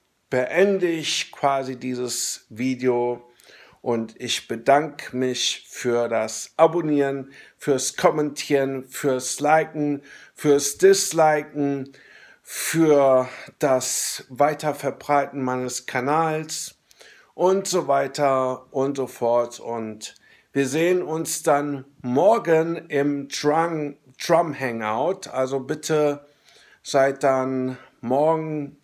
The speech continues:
dabei. Bitte, bitte, bitte seid morgen im Drum, Drum Hangout dabei,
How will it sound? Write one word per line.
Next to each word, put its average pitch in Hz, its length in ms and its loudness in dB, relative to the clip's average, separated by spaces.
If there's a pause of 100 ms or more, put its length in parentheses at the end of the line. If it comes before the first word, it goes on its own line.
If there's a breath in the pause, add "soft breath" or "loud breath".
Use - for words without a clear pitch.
dabei. 131 680 2
Bitte, 170 600 2
bitte, 170 380 -6
bitte 151 520 -2 (340 loud breath)
seid 135 320 0
morgen 139 720 0
im 127 500 -6
Drum, 156 600 -2 (220)
Drum 170 460 2 (160)
Hangout 139 1040 -2
dabei, 127 680 0